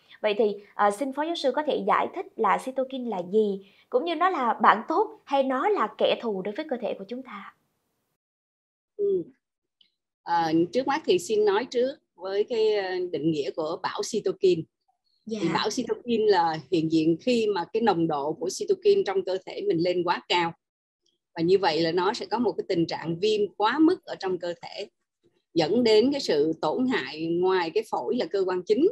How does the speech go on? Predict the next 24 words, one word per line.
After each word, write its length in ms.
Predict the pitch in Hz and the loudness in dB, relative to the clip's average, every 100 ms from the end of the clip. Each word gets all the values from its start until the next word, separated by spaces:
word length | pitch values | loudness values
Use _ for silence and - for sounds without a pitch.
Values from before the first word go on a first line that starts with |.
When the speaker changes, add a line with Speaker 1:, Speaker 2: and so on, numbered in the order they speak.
| - | 0
Speaker 2:
còn 220 | - 156 - _ | -8 -8 -10 _
tổn 180 | - 147 | -10 -8
hại 140 | 214 139 | -8 -6
thêm 240 | 226 233 202 | -2 0 0
các 100 | - | -2
cơ 160 | 185 180 | -8 -6
quan 140 | 170 - | -12 -10
khác, 240 | 233 302 - _ _ _ _ _ _ | -6 -6 -6 _ _ _ _ _ _
mà 100 | 160 156 156 - | -14 -12 -10 2
thường 380 | 185 185 170 | 4 6 6
là 220 | 160 143 139 | 4 2 -2
thận, 440 | - 147 156 170 | -4 -2 2 2
là 120 | 165 147 | 0 -4
gan, 640 | 139 190 214 220 214 202 - _ | -6 -2 0 2 2 0 -4 _
ừ, 80 | - 160 151 | -12 -10 -12
là 180 | 156 147 | -18 -14
não. 360 | 156 147 220 - _ _ _ _ _ _ _ _ _ _ _ _ _ _ - | -14 -12 -12 -14 _ _ _ _ _ _ _ _ _ _ _ _ _ _ -4
Thế 60 | |
thì 100 | 330 | -2
bây 120 | 262 | 0
giờ 100 | 269 214 - _ - | 2 2 0 _ -8
cytokine 500 | 262 240 233 233 220 | -2 -2 0 -2 0
là 60 | 175 | 0
gì? 280 | 156 135 | -2 -6